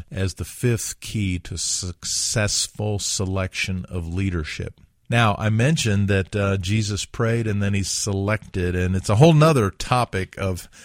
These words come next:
why did he select these twelve? I'll get to that some other <laughs> podcast, but did he get it right? Well, the last name on the list is Judas, and, uh, I would think,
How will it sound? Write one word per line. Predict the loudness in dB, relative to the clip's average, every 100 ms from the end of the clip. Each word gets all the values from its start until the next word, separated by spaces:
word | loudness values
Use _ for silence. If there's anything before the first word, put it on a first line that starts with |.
| -20 _ -10
why | 0 4 4
did | 4 0
he | -2
select | -2 -2 0 -2 -4
these | -6 -4 -6
twelve? | -4 0 0 0
I'll | -2
get | 0 -2 -2
to | -4
that | 0 0 -2 -8
some | -4 0 0
other | 0 -2
<laughs> | -2
podcast, | -2 -2 -4 -6 -4 -4 -6 -8
but | -4 -2 -4 2
did | 4
he | 4
get | 4 2
it | 2
right? | 0 0 -2 -8 -18 -20 -8
Well, | -2 0 0 -2 _ _ -6
the | -4
last | 0 0 0 -2 -4
name | -2 0 0 0
on | 0
the |
list | 0 0 0 0
is | -2 0
Judas, | 4 4 4 -2 -4 -6 -10 -20 _ -2
and, | 0 2 2 0
uh, | 0 0 0 -2 -2
I | 0 2
would | 2 0 0
think, | 0 0 -4